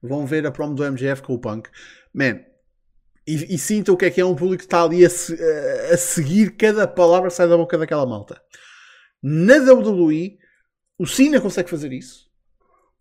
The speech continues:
o Rock consegue fazer isso, o Heyman bem puxado consegue fazer isso, volta e meia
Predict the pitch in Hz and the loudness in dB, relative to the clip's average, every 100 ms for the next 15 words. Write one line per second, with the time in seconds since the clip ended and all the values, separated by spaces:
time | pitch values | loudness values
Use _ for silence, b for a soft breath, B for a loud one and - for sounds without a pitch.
0 | _ - 151 233 269 202 180 175 143 143 | _ 4 8 8 8 2 0 -2 -4 -6
1 | 127 - - _ _ _ _ _ _ _ | -6 -10 -20 _ _ _ _ _ _ _
2 | _ _ _ _ _ _ _ _ _ _ | _ _ _ _ _ _ _ _ _ _
3 | _ _ _ 226 185 156 233 269 254 226 | _ _ _ 4 4 8 8 6 2 2
4 | 151 - 202 - - 233 233 151 180 170 | 2 0 -2 -6 -2 2 0 0 -2 0
5 | 208 180 175 165 151 185 - - 120 160 | -2 -2 -2 0 0 -2 -6 -14 0 4
6 | 170 170 147 143 220 | 4 2 -2 -4 -6